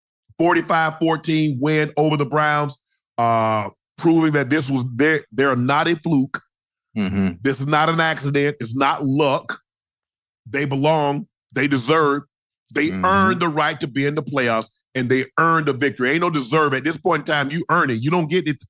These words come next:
Speaker 1: Deserve, deserve what? You earn what you get.
Speaker 2: Right.
Speaker 1: They de-, ear-, earned this opportunity, and you see what they're capable of doing. This is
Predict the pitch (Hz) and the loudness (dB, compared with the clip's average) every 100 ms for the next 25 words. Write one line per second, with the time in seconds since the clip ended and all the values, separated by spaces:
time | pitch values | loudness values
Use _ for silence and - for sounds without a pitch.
0 | - 107 135 208 143 123 120 214 147 - | -10 -4 0 0 0 -2 0 0 -2 -2
1 | - - _ _ _ _ _ _ _ _ | -2 -4 _ _ _ _ _ _ _ _
2 | 254 381 - 370 320 180 - 143 123 135 | -2 0 2 0 0 -2 -2 -6 -2 -2
3 | 90 - _ _ _ _ 110 90 - _ | -2 -8 _ _ _ _ -8 -8 -12 _
4 | _ _ _ _ 113 147 147 151 151 - | _ _ _ _ -4 -2 0 0 0 0
5 | 156 156 151 151 156 156 - 175 170 160 | 0 2 0 0 0 -2 -2 0 0 -2
6 | 156 _ _ _ _ _ _ _ _ - | -6 _ _ _ _ _ _ _ _ -10
7 | 107 113 120 139 127 120 123 - 127 113 | -6 -6 -2 2 2 2 0 2 0 2
8 | 110 110 98 113 123 113 | 2 2 2 0 0 -4